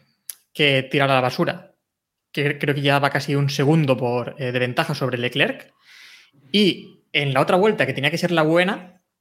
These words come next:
pues llevaba también unas siete o ocho décimas de ventaja a Leclerc para conseguir la pole, y al final también le dijeron que parara porque no tenía gasolina. Por lo tanto, vamos, eh,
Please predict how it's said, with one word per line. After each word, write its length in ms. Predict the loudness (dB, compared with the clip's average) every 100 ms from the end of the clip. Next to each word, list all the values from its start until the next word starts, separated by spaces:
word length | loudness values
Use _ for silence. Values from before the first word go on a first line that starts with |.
| _ _ -10
pues 140 | -2
llevaba 260 | 2 2 2
también 220 | 2 0
unas 160 | -2 -2
siete 200 | 0 0
o 40 |
ocho 140 | 2 0
décimas 300 | 0 -2 -2
de 60 |
ventaja 400 | -4 0 -2 0
a 40 | -4
Leclerc 300 | -2 -2 -2
para 160 | -4
conseguir 280 | -6 -6 -2
la 120 | -2
pole, 440 | 0 0 0 -6 _
y 80 | -2
al 80 | -2
final 220 | -2 -2
también 160 | 0 0
le 60 |
dijeron 220 | 0 -2
que 80 | -2
parara 260 | 0 0 0
porque 160 | -2
no 60 | -4
tenía 220 | -4 -6
gasolina. 400 | -6 -2 0 0
Por 120 | -4
lo 60 | -6
tanto, 200 | -4 -2
vamos, 260 | 0 0 0
eh, 400 | -2 0 0 -4